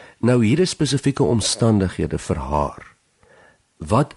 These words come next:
pla haar so verskriklik? Is dit die feit dat dit die lewe so hartseer kan wees? Is dit die feit dat sy voel sy het iets verkeerd gedoen? Is dit die hartseer wat sy sien dat aan haar ouers doen? En al hierdie dinge is geldig.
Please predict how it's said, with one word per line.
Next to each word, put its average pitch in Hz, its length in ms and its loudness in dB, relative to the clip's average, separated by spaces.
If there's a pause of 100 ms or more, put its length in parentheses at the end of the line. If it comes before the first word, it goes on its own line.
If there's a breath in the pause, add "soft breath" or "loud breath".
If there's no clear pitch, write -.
pla 127 240 2
haar 104 100 2
so 104 160 0
verskriklik? 78 640 -4
Is 104 140 -4
dit 113 120 -2
die 107 80 -2
feit 107 260 -2
dat 95 180 0
dit 90 260 0
die 92 160 2
lewe 90 320 2
so - 180 -2
hartseer 82 440 0
kan 76 240 -2
wees? 95 300 2
Is 90 160 -2
dit 95 160 -2
die 85 120 -2
feit 87 280 -2
dat 85 120 -4
sy 85 120 -8
voel 78 220 -8
sy 78 260 -2
het 82 140 -2
iets - 160 -4
verkeerd 90 380 -2
gedoen? 90 300 -2
Is - 140 -2
dit 139 120 -2
die 131 120 2
hartseer 101 640 -2 (280 loud breath)
wat 92 200 -2
sy 98 180 -2
sien 110 360 2
dat 101 180 0
aan 104 100 4
haar 104 200 2
ouers 127 400 2
doen? 73 160 -2
En 98 140 2
al 185 360 4
hierdie 104 520 0
dinge 95 360 0 (160 loud breath)
is - 200 -2
geldig. - 720 -2